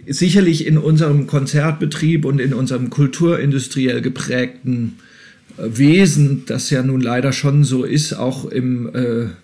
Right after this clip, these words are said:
Nischenbereich der improvisierten Musik, ist man immer wieder aufgefordert oder fühlt sich vielleicht immer wieder aufgefordert, ähm, die, so etwas wie ein,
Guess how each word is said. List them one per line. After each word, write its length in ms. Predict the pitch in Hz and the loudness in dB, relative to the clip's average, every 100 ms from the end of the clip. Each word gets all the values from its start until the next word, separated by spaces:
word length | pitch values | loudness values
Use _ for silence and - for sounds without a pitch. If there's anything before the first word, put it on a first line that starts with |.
| _ - | _ -6
Nischenbereich 920 | 127 151 151 160 139 123 117 127 131 | 0 2 2 2 2 0 -4 -6 -4
der 100 | 117 | -6
improvisierten 640 | 127 127 123 127 123 127 | -4 -4 -2 -2 -2 -2
Musik, 420 | 120 117 147 - - - - - - | -4 -2 -2 -4 -16 -16 -16 -18 -10
ist 200 | - 131 | -4 0
man 180 | 147 - | 2 2
immer 460 | 139 151 160 147 131 | 2 4 4 2 4
wieder 840 | 147 143 135 127 123 120 120 110 _ _ _ _ _ - | 4 4 2 0 -2 -2 -4 -8 _ _ _ _ _ -4
aufgefordert 920 | 139 156 156 151 - 131 135 139 101 | 0 0 0 -2 -2 -2 0 0 -2
oder 180 | 127 123 | -2 -2
fühlt 320 | - 202 196 | 2 2 2
sich 180 | 160 - | -2 -2
vielleicht 360 | 139 131 - | -2 -2 -2
immer 200 | 139 139 | 0 0
wieder 220 | 131 131 | 0 -4
aufgefordert, 1080 | - 127 - 143 - 123 123 127 120 - - - _ | -4 -6 -4 -6 -6 -6 -4 -6 -8 -10 -16 -20 _
ähm, 520 | 120 117 120 120 117 - | -6 -4 -4 -6 -8 -2
die, 460 | 127 123 117 110 - _ _ _ _ _ _ _ _ _ _ _ _ _ _ - 151 - 247 175 | -2 -2 -4 -8 -14 _ _ _ _ _ _ _ _ _ _ _ _ _ _ -20 -20 -20 -18 -10
so 260 | 147 135 | -4 -2
etwas 340 | 143 143 143 143 | -2 -4 -2 0
wie 120 | 143 | 0
ein, 260 | 135 139 | 0 -2